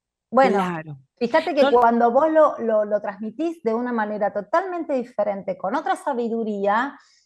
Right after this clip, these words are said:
Speaker 1: eso se genera natural, no es desde la
Speaker 2: Sí.
Speaker 1: imposición.
Speaker 2: No, no, no, no. Las imposiciones no van, es porque vos no estás preparado, y el que,
Speaker 1: Claro.
Speaker 2: el que está dormido no hay que despertarlo, y el que quiere estar en la oscuridad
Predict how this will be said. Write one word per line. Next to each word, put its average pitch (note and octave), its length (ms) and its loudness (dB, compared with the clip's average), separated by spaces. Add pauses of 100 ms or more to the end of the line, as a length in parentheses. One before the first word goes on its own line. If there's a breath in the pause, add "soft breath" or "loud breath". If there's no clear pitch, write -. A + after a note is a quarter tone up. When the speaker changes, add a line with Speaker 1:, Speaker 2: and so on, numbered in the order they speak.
(140 soft breath)
Speaker 1:
eso C#4 220 -8
se D#4 140 -12
genera C4 400 -4
natural, A#3+ 840 -4 (260)
no B3 140 4
es F4+ 120 0
desde C4+ 240 0
la A3+ 100 -2
Speaker 2:
Sí. - 20 0
Speaker 1:
imposición. G3 1160 -6
Speaker 2:
No, D3 360 -8
no, E3+ 280 -4
no, D3+ 160 -4
no. D3+ 180 -8 (220 loud breath)
Las A3 240 -6
imposiciones C#4 720 -4
no G3 160 -2
van, F#3+ 280 0 (280 loud breath)
es A#3+ 80 -2
porque G#3+ 320 -2
vos G3 160 -2
no F#3+ 60 -4
estás F3 240 -6
preparado, F#3+ 800 0 (360 loud breath)
y A3+ 100 -2
el B3 120 -2
que, C4+ 140 -2
Speaker 1:
Claro. B3+ 360 -2 (160)
Speaker 2:
el G#3 220 -2
que A#3+ 80 -4
está D4+ 200 -6
dormido C4+ 520 -2
no A3 80 -4
hay A3+ 100 -4
que A3 140 -2
despertarlo, F#3 760 -4
y D#3 120 -4
el E3+ 100 -4
que F3+ 160 -2
quiere A3+ 220 -2
estar G#3+ 180 -6
en G3+ 60 -4
la F#3+ 80 -4
oscuridad F#3+ 600 -4